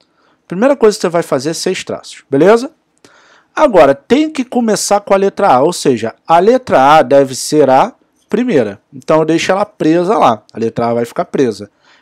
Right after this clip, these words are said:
Ela não vai entrar em nenhum outro lugar, tá? Até porque em permutação não tem repetição de elemento, tá bom? Agora, esses cinco aqui, são as cinco letras, ó. Se tu tirar a letra A,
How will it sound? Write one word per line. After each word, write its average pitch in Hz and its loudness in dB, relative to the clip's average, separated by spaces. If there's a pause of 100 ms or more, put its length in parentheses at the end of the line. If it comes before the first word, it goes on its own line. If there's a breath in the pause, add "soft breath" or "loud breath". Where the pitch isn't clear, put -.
Ela 202 2
não 165 -2
vai 151 2
entrar 170 -2
em 190 -6
nenhum 160 -4
outro 170 -4
lugar, 202 -2 (260)
tá? 143 4
Até 147 0
porque 156 -10
em 156 -6
permutação 156 -2 (400 soft breath)
não 160 -4
tem 160 0
repetição 165 -6
de 156 -8
elemento, 185 -4
tá - -12
bom? 180 2 (440 soft breath)
Agora, 170 4 (120)
esses 294 0
cinco 185 -4
aqui, 185 -4 (640)
são 180 -4
as 180 -2
cinco 185 -6
letras, 196 0
ó. 104 -2
Se - -18
tu 160 -6
tirar 147 0
a 131 2
letra 127 -4
A, 165 0